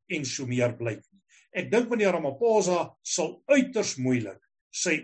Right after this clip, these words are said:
onskuld volledig kan bewys. Maar ek weet ook in 'n Afrika konteks is mag sterker as reg. En ons moet in gedagte hou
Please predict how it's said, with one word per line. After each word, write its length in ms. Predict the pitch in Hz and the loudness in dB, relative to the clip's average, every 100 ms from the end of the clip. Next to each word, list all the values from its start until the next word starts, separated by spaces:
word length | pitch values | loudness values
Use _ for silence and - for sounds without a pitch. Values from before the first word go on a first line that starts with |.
| 254 | 0
onskuld 640 | 240 190 - 170 156 151 - - | 2 2 -2 0 -4 -4 -16 -6
volledig 640 | 143 110 135 156 135 - | -4 -2 0 0 0 -6
kan 220 | 131 117 | -8 -8
bewys. 560 | 98 92 92 - - - _ _ _ | -10 -16 -18 -16 -18 -18 _ _ _
Maar 220 | 143 160 127 | 2 2 2
ek 80 | 107 | -2
weet 340 | 170 254 254 202 | 2 2 2 0
ook 240 | 202 - 180 | 0 0 -8
in 120 | 139 | -8
'n 120 | - - | -8 4
Afrika 600 | 185 - 165 123 123 117 | 4 4 -2 -4 -6 -4
konteks 720 | 131 123 120 123 117 - - _ _ | -6 -6 -6 -8 -6 -8 -10 _ _
is 360 | 202 - 123 98 | 0 2 0 -6
mag 480 | 117 208 - - - _ - | -2 0 0 -6 -14 _ -8
sterker 800 | - - 220 202 185 190 190 - | -2 0 4 2 2 -2 -2 -4
as 240 | 127 - | -8 -6
reg. 340 | 113 127 107 - - _ _ _ _ - | -4 -4 -4 -8 -20 _ _ _ _ -6
En 160 | 180 | -4
ons 140 | 135 120 | -2 -4
moet 160 | 143 | -6
in 100 | 127 | -6
gedagte 520 | 135 120 254 - - | -6 0 2 0 0
hou 440 | 202 170 175 170 | 2 2 2 0